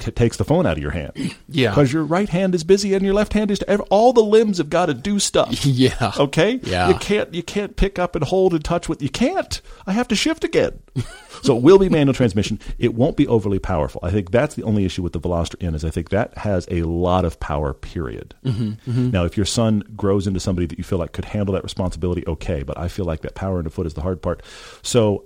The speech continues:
Speaker 1: uh, I actually have absolutely entertained things like a Miata or an eighty-six as my son's first car.
Speaker 2: Sure,
Speaker 1: Because
Speaker 2: sure.
Speaker 1: it will require him to learn how to drive. And it will be
Speaker 2: Indeed.
Speaker 1: manual.
Speaker 2: Indeed.
Speaker 1: Don't know that that's where we'll go, 'cause, of course, I bring that up. My wife kinda goes, "We got a few years to talk about it."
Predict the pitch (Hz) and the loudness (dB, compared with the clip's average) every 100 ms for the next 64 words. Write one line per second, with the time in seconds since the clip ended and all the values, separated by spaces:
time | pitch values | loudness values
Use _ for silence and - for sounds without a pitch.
0 | _ - - - 127 175 131 - - 123 | _ -16 -16 -2 0 2 0 -4 -4 -4
1 | - - 117 - 110 113 120 104 95 - | -4 -6 -4 -2 -4 -4 -4 -2 -2 -2
2 | 95 87 90 80 82 82 82 80 80 82 | -4 -2 -4 -4 -4 -4 -2 -2 -4 -4
3 | 82 78 76 - 76 80 73 71 76 73 | -4 -4 -6 -6 -8 -10 -10 -8 -8 -8
4 | - 76 - 69 - - - - 131 - | -10 -10 -10 -10 -10 -16 -10 -2 -2 -2
5 | - - 90 104 101 90 95 87 82 - | -14 -6 -6 0 0 0 0 -2 -2 -6
6 | - 98 95 95 87 85 85 82 78 73 | -4 -2 -2 -2 -4 -4 -4 -4 -4 -6
7 | 73 67 50 - - _ _ _ _ _ | -6 -8 -8 -16 -20 _ _ _ _ _
8 | _ _ - - - 87 269 101 90 80 | _ _ -20 -4 2 4 4 4 2 0
9 | 73 64 - - 135 110 117 117 113 113 | -2 -6 -10 -8 -2 2 2 2 2 2
10 | 123 113 104 92 98 92 98 95 98 92 | 4 4 4 4 4 4 2 0 -2 -2
11 | 87 95 90 87 87 85 85 - 87 78 | 0 0 0 -2 -2 0 -2 -2 -4 -2
12 | 80 76 - - _ _ _ _ - 226 | -2 -4 -10 -20 _ _ _ _ -12 -4
13 | 269 269 240 240 240 226 220 233 233 220 | 0 2 2 2 0 0 2 4 4 4
14 | 220 226 | 4 4